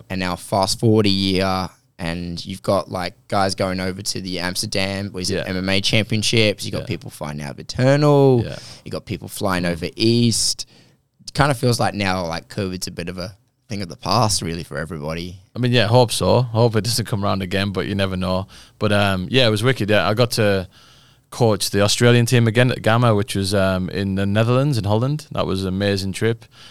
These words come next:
Speaker 2: Took a few of my guys over as well as part of the team. Uh, one before I did that was Singapore. That's when, um,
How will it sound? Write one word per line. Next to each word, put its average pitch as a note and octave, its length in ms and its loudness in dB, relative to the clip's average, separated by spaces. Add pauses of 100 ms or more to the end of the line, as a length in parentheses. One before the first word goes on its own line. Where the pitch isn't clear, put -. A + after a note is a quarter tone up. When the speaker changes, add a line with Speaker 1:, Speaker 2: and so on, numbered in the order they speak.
(220)
Speaker 2:
Took G2 140 -4
a G2 60 -2
few G2+ 180 -2
of F#2+ 60 -2
my G2 200 0
guys F#2+ 280 2
over F#2+ 300 0
as F2+ 140 -4
well G2+ 140 2
as F#2 100 -4
part F#2+ 180 2
of - 60 -2
the - 40 -10
team. A#2 360 2 (480)
Uh, F2 460 -2 (420)
one G2+ 220 -2
before F#2+ 280 -2
I F#2 40 2
did F2+ 120 -4
that F2+ 140 0
was - 120 -6
Singapore. F#2 720 -2
That's G2+ 180 -4
when, F2+ 360 -4
um, E2+ 480 -8